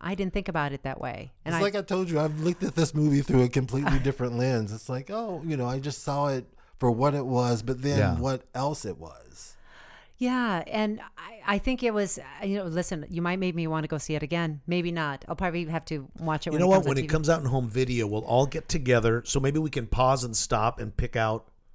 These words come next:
Speaker 3: certain
Speaker 1: Yeah.
Speaker 3: spots in the
Speaker 2: Right.
Speaker 3: movie that, uh, we wanna distill.
Speaker 1: Yeah, because, uh, there's, obviously there's layers there that,
Speaker 3: Yeah.
Speaker 1: uh, uh, if you just watch on social media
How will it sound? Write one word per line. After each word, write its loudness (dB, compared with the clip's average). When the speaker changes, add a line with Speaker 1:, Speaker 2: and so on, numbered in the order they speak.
Speaker 3:
certain -4
Speaker 1:
Yeah. -10
Speaker 3:
spots 0
in -2
the -4
Speaker 2:
Right. -6
Speaker 3:
movie -4
that, -8
uh, -4
we -6
wanna -4
distill. -6
Speaker 1:
Yeah, 4
because, 2
uh, -12
there's, 2
obviously 6
there's 2
layers 2
there -2
that, 0
Speaker 3:
Yeah. 0
Speaker 1:
uh, -12
uh, -4
if 0
you 4
just -2
watch -4
on -4
social -6
media -8